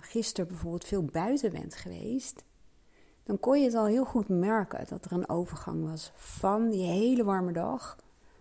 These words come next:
naar een nu bewolkte dag met regen. En het stormt hier een beetje, we hebben onweer gehad.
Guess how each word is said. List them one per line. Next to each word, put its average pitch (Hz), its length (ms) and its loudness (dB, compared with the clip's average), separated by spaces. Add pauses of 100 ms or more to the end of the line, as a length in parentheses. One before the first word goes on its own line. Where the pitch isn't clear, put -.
naar 190 500 0 (260)
een 170 220 2
nu 190 280 4 (380)
bewolkte 190 580 -2
dag 175 280 -2
met 180 160 -2
regen. 175 640 -6
En 170 240 -6
het - 180 -10
stormt 208 360 -2
hier 208 160 0
een 202 80 2
beetje, 208 360 0
we 202 60 0
hebben 175 220 -4
onweer 208 380 0
gehad. 202 480 -6